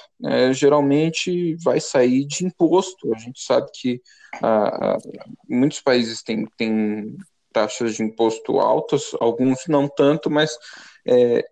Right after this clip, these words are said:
mais do que ter um imposto alto, é o,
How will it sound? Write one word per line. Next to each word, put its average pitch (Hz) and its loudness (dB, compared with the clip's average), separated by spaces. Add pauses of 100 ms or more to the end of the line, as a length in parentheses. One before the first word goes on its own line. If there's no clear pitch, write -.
(640)
mais 180 2
do 160 -2
que - -18
ter 139 4
um 127 2
imposto 127 -2 (140)
alto, 143 -2 (480)
é 120 2 (140)
o, 160 2